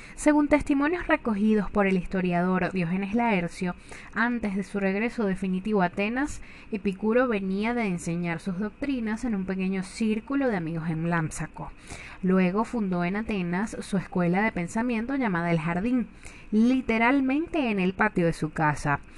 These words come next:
y su preocupación básica fue conseguir un arte de vivir, una filosofía que sirviera para alcanzar la felicidad. Enfatizó que es necesario llevar una vida práctica y mesurada, en la que el espíritu tranquilo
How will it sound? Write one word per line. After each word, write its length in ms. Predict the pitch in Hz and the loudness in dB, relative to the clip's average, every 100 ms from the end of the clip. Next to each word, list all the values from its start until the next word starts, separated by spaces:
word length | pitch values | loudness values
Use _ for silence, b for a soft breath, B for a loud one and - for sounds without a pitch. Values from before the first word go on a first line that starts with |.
| B B | B B
y 120 | 190 | -2
su 160 | 202 185 | -2 -2
preocupación 840 | 185 170 170 165 160 - 214 254 | 0 0 -2 0 0 0 0 4
básica 540 | 226 160 190 185 196 | 4 2 -2 0 0
fue 200 | 196 190 | 0 -2
conseguir 640 | 185 214 214 202 185 240 262 | 0 -2 -2 -2 0 0 0
un 200 | 233 196 185 | -2 -4 0
arte 380 | 180 180 180 175 | 0 0 0 0
de 100 | 170 | 2
vivir, 400 | 180 220 233 220 - - B B - | 2 2 0 -4 -10 -20 B B -2
una 200 | 208 220 | 0 2
filosofía 760 | 269 240 - 196 - 247 262 | 4 2 0 -6 -2 0 0
que 100 | 254 | 0
sirviera 540 | - 190 180 214 240 254 | 0 2 2 2 2 2
para 220 | 226 196 | 2 2
alcanzar 480 | 185 190 185 240 196 | 2 -2 0 0 2
la 100 | 170 | 2
felicidad. 720 | 165 156 - 156 151 143 151 B B B B B - | 2 2 2 2 4 2 0 B B B B B -2
Enfatizó 840 | 170 - 165 160 - 185 185 247 - - | 0 2 0 -2 -4 0 0 0 -4 -2
que 120 | 165 | 0
es 100 | 147 | 0
necesario 540 | 185 180 - 170 190 | 0 0 0 0 2
llevar 280 | 208 175 165 | 2 2 2
una 140 | 175 | 0
vida 220 | 175 170 165 | 0 0 0
práctica 760 | 180 185 208 - 277 - 285 - | 2 2 2 -4 -4 -2 -2 -2
y 120 | 208 | -4
mesurada, 760 | 180 160 - 156 156 156 156 - B B B | -2 -4 -2 2 4 4 2 -2 B B B
en 140 | 175 | 2
la 100 | 165 | 2
que 240 | - 165 - | 2 -2 0
el 140 | 160 | 0
espíritu 500 | 147 - 185 190 185 | 0 -2 -4 -4 -6
tranquilo 720 | 170 160 160 - 262 302 320 | -4 -4 -4 -2 4 6 4